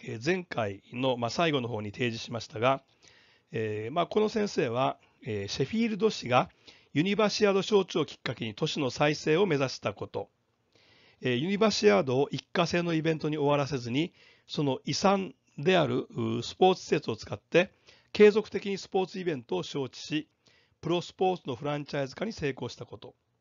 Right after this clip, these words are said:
えー、スポーツ施設の運営に様々な工夫が見られること、えー、国内初の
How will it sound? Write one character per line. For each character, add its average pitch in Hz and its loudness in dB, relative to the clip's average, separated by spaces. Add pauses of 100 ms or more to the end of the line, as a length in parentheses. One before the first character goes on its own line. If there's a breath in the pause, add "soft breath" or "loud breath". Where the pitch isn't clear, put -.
(1600)
え 120 -2
ー、 120 -4
ス - -10
ポ 247 8
ー 262 6
ツ - -12
施 - -16
設 - 6
の 160 2
運 143 2
営 135 2
に 156 0
様 170 4
々 156 2
な 220 2
工 185 -4
夫 139 0
が 190 0
見 160 2
ら 127 2
れ 117 0
る 110 -6
こ - -20
と、 - -14 (1300 loud breath)
え 123 0
ー、 165 2
国 240 6
内 208 10
初 165 2
の 143 4